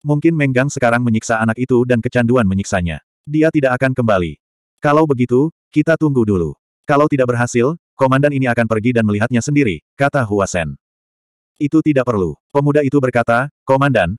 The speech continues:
Anda adalah ahli demigod bintang enam. Sungguh menyanjung bagi Anda untuk berurusan dengan anak demigod bintang empat."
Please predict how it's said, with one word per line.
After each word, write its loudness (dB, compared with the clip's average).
Anda 0
adalah 0
ahli 0
demigod 0
bintang -2
enam. -6
Sungguh 0
menyanjung 0
bagi 0
Anda 0
untuk -4
berurusan 0
dengan 0
anak 0
demigod 0
bintang -2
empat." -4